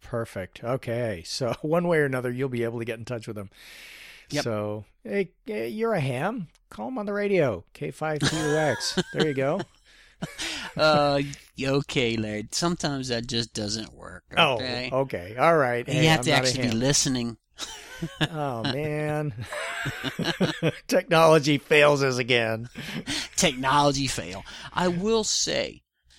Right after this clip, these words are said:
Speaker 2: that it's pretty impressive when they can take, like, two watts and talk to Tokyo, okay? I'm just saying.
Speaker 1: Yeah,
Speaker 2: Okay.
Speaker 1: absolutely.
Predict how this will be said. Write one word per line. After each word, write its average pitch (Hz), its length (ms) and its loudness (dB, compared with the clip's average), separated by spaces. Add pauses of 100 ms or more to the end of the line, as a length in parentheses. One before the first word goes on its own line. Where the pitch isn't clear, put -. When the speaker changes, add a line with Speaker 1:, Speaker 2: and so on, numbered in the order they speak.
(260)
Speaker 2:
that 143 140 0
it's 139 120 -4
pretty 180 300 -2
impressive 139 680 -4
when 120 240 -4
they 120 160 -4
can 120 200 -14
take, - 360 -8
like, 101 240 -6
two 143 260 -6
watts 123 460 -4
and 98 120 -6
talk 101 360 -4
to 87 200 -10 (220)
Tokyo, 98 580 -6 (120)
okay? 123 360 -6 (120)
I'm - 60 -8
just 127 180 -4
saying. 90 320 -6 (120)
Speaker 1:
Yeah, 107 360 0 (220)
Speaker 2:
Okay. 110 160 -4
Speaker 1:
absolutely. 110 600 -6